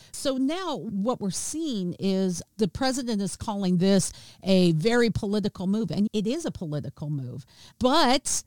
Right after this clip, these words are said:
it's got some pretty big consequences. And it's the fact that DeSantis is flying illegal aliens to Martha's Vineyard,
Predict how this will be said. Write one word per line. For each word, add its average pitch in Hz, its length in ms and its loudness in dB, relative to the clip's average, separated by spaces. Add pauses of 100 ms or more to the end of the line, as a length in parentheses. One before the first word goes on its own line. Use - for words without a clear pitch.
it's - 340 4
got 285 280 -2
some 185 220 2
pretty 240 320 -2
big 202 220 -2
consequences. 170 800 -2
And 202 160 2
it's - 520 -2
the 247 80 0
fact 226 300 0
that 208 280 0
DeSantis 277 640 -2
is 233 140 -2
flying 247 580 0
illegal 285 760 -2
aliens 269 560 -2
to 247 100 -4
Martha's 330 680 -2
Vineyard, 359 1160 -4